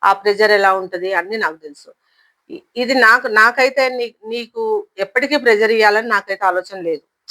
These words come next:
So ఇది నీ కంఫర్టబుల్ టైమింగ్స్ లో నీకు నచ్చినట్టుగా నువ్వు ఎక్స్‌ప్లోర్ చేస్తావు. కొంచెం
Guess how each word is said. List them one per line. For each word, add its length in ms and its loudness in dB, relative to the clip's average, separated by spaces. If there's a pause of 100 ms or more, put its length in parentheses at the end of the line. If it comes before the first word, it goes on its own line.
(460)
So 120 4 (160)
ఇది 440 2
నీ 200 0
కంఫర్టబుల్ 540 -2
టైమింగ్స్ 540 -2
లో 80 0 (420)
నీకు 280 -4
నచ్చినట్టుగా 680 0 (840)
నువ్వు 160 2
ఎక్స్‌ప్లోర్ 480 2
చేస్తావు. 460 2
కొంచెం 380 -4